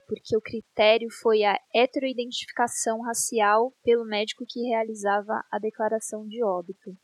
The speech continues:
Trinta e oito vírgula cinco por cento dos presos apresentaram síndrome respiratória aguda grave como sintoma ou causa da morte. Em quinze vírgula seis por cento dos presos falecidos, a causa mortes não foi identificada.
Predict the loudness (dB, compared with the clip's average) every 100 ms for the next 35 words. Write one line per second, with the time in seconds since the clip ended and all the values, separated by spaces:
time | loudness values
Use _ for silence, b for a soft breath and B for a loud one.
0 | _ -10 -10 -2 2 2 2 -2 -6 -6
1 | -4 -6 -6 -10 -10 -10 -8 -4 -4 -4
2 | -10 -10 -4 2 4 2 0 -2 0 -2
3 | -4 -6 0 2 2 -2 -8 -8 -8 -4
4 | -4 -4 -6 -6 -4 -2 0 0 0 -2
5 | -2 -4 -2 -2 2 4 2 -2 -6 -6
6 | -4 -6 -6 -4 0 0 0 -6 -2 2
7 | 2 2 2 2 -4 -6 -4 -6 -6 -6
8 | -6 -6 _ _ -10 -10 -10 -8 -4 -2
9 | -2 -2 2 4 4 0 -2 -6 -6 -8
10 | -8 -12 -8 -4 -4 -4 -4 -4 -4 -6
11 | -8 -8 -10 -10 0 0 4 2 2 -2
12 | -2 -2 -4 -12 -6 -6 -6 -2 2 2
13 | -2 -10 -8 -8 -8 -8 -6 -4 -6